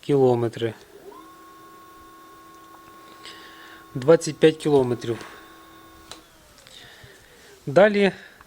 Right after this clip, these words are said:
наступний код, так можна сказати, це коли ми натискаємо п'ять раз, ми вимикаємо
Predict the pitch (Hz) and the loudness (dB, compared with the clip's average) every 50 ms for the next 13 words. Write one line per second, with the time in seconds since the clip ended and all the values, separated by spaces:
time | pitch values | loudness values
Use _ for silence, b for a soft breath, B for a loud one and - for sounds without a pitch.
0 | B _ - 156 156 160 - - - - 185 180 175 - 175 170 170 160 147 - | B _ -10 -8 -6 -4 -6 -6 -4 -2 -2 -2 0 2 2 2 2 2 0 -4
1 | - - _ _ _ _ _ _ _ _ - - _ _ _ _ _ _ _ _ | -10 -20 _ _ _ _ _ _ _ _ -20 -20 _ _ _ _ _ _ _ _
2 | - - - _ - - 170 151 156 151 - - - - - 151 147 - 156 151 | -20 -20 -20 _ -2 0 2 4 2 2 0 -8 -14 -6 -4 -4 -2 0 0 0
3 | 147 143 143 147 143 - - - 151 139 143 143 143 139 - 135 127 B B B | 0 2 0 -2 -4 -2 0 2 2 4 4 4 2 2 0 -4 -6 B B B
4 | B B B B B B B B - - 156 - 170 165 160 151 151 147 139 147 | B B B B B B B B 0 0 0 2 2 2 2 2 2 0 2 0
5 | 139 - - - 143 139 139 135 131 - - 139 143 - - 220 240 254 247 - | 0 0 2 4 4 4 2 0 -2 0 0 0 0 2 0 2 2 2 0 -2
6 | - - b b b b b 156 156 175 180 165 156 151 147 147 143 143 160 160 | -8 -14 b b b b b 0 2 2 4 4 2 0 0 0 0 2 4 4
7 | 165 165 160 156 147 | 4 2 0 -4 -6